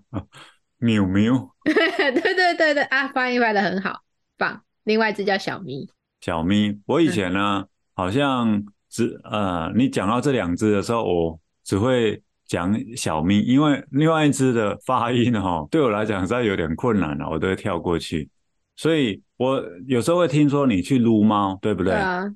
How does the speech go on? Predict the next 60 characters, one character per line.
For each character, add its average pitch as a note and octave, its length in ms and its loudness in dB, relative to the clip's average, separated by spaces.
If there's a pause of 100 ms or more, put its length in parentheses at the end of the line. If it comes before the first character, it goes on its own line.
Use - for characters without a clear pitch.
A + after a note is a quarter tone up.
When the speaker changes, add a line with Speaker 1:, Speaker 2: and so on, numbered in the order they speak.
(280)
Speaker 1:
呃， B2 580 -2
什 A2+ 120 -2
么 B2+ 120 4
叫 E3+ 140 2
撸 B2 260 4
猫？ A#2 280 2
你 F#2+ 120 2
可 C3+ 180 0
以 G#2+ 140 2
跟 C3 180 2
我 F#2+ 160 2
这 C3+ 100 0
个， G#2+ 240 0 (120)
呃， F2 260 -4
没 A#2+ 160 4
有 F#3+ 100 2
在 C3 160 0
撸 A2+ 240 4
猫 G#2 420 2
的 F#2+ 200 0
人 E2+ 240 0
解 D#2 240 0
释 A#2 240 0
一 F2+ 60 2
下， G2+ 140 -2
什 F#2 120 -2
么 F#2+ 80 2
叫 B2 120 0
撸 G2+ 280 2
猫？ E2+ 340 -2 (280)
Speaker 2:
撸 F#4 160 2
猫 F#4+ 160 2
就 F#4+ 80 4
是 F#4 100 4
去 E4+ 140 -2
摸 D#4 280 4
猫 C#4 280 0
啊。 C4+ 180 0 (600)
Speaker 1:
哦， G2 500 -2 (340)
去 D#3 140 0
摸 A#2 260 4
猫 G2+ 360 0
是 A2+ 140 -2
吗？ G2 260 -2 (160)
Speaker 2:
对 D#4 160 0
啊。 C#4+ 120 0 (240)
Speaker 1:
OK，OK，OK。 D#2+ 1160 -4 (240)
那 E3+ 340 -2
你 B2 140 2
从 B2 240 2
什 C3+ 120 0
么 B2+ 120 2
时 D3 80 0
候 D#3 80 0
开 C#3 160 -2
始 A2 100 -4
喜 E2 180 -4
欢 D#2+ 160 0
猫 D#2+ 280 0
的？ C2 200 -14